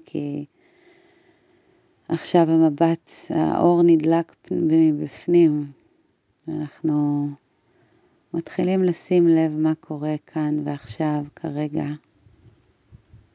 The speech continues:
שימו לב לראש בפ-, בפעולה שלו, להכרה, כמו שהיא בוחרת להתנהל.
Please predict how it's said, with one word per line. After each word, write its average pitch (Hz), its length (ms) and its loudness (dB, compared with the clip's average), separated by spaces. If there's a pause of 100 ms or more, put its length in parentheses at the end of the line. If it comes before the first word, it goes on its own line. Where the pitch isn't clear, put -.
(2500)
שימו 156 360 2
לב 151 220 -2
לראש 151 580 -2
בפ-, 165 280 -6
בפעולה 156 640 0
שלו, 156 400 -2 (100)
להכרה, 147 680 0 (1080)
כמו 156 280 -4
שהיא 147 800 0 (320)
בוחרת 151 580 -4
להתנהל. 156 680 0